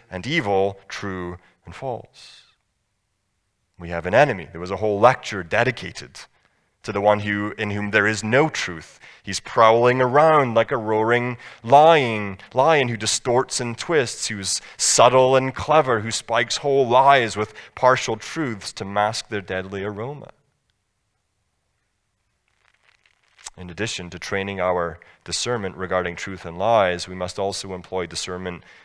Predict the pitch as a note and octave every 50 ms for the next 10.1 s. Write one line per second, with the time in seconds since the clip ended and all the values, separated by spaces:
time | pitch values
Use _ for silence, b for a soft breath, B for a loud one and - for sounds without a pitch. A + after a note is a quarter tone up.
0 | B B - G2+ - - G2+ F#2 - F#2+ F#2 F#2+ - - - G2+ F2 F#2 F#2 F2
1 | F#2 A2 F3 E3+ - F#2+ D#2+ D2 - _ - - - - - - _ _ _ _
2 | _ _ _ _ _ _ _ _ _ _ - B2 A#2 A#2 A2+ A2+ A#2 C#3 E3+ G#3
3 | G#3+ G3+ F3 C#3+ B2 G2 F#2 A2+ G2+ G2 F#2+ F#2+ F2 - - - - F#2 F2 -
4 | F2+ F2+ F2+ F2+ F#2 G2 G2+ G2 A2 A2 - - - - D#2+ E2 - - - A2+
5 | G#2+ _ _ _ _ _ _ _ _ _ _ _ _ _ _ _ _ _ _ _
6 | _ _ _ _ _ _ - F2+ F2 F2 F2 F2+ G2 G#2 G2+ F#2+ - - F2+ E2+
7 | - F#2 F2+ - - F#2+ F#2+ F#2 E2+ E2+ - F#2+ F#2+ F2+ - - F#2 F2+ F2 -
8 | - A#2+ G#2+ - - - - F2 F#2 F#2+ F2+ F2 G2+ A2+ D3+ E3 - - A2 G2
9 | F#2+ - - - - B2+ C3+ C#3 C3+ B2+ - - - F#2 E2+ E2+ E2+ E2 E2 E2
10 | F2